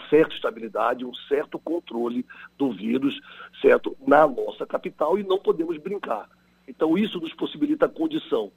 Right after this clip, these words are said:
de promover a retomada gradual e segura das atividades econômicas, seguindo um rigoroso critério,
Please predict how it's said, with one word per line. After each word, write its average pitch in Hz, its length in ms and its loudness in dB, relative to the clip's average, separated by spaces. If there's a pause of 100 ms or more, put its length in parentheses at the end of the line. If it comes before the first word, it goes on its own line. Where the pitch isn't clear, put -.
(300)
de - 80 -6
promover 135 560 0
a 117 60 2
retomada 113 760 -2
gradual 127 800 2
e 123 140 -14
segura 160 600 -6 (440)
das 147 240 2
atividades 123 480 -12
econômicas, 160 600 0 (500)
seguindo 170 440 -4
um 185 60 0
rigoroso 165 680 4
critério, 139 640 -2